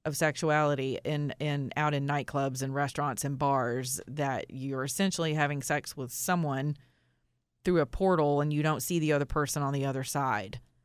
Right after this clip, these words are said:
That is called illicit, like, what the heck? You're just opening yourself up literally for death, hell, and destruction with that type of illicit behavior.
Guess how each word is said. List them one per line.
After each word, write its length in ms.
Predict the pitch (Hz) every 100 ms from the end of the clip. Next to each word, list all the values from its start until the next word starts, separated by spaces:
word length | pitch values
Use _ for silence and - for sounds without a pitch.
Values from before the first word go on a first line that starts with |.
| _ _ _ -
That 240 | 156 160
is 140 | 160
called 480 | - 175 151 147 131 - _ _
illicit, 800 | 160 151 156 151 160 147 - - - _ _ _ _ _ _ _
like, 260 | 143 135 123 -
what 220 | 139 151 151
the 80 |
heck? 500 | 131 147 139 123 - - _ _ _ _ _ _
You're 180 | - 151
just 400 | 139 156 143 - _ _ _ _ _ _ _
opening 320 | - 160 165 165
yourself 500 | 160 - 151 143 -
up 180 | 139 -
literally 640 | 147 151 165 156 139 131
for 160 | 123 139
death, 280 | 143 135 127
hell, 220 | 135 135
and 120 | 127
destruction 640 | 127 131 135 127 - 143
with 120 | 139 131
that 220 | 120 98
type 320 | - 147 135
of 140 | 151
illicit 420 | 156 156 160 - -
behavior. 580 | 175 185 175 110 98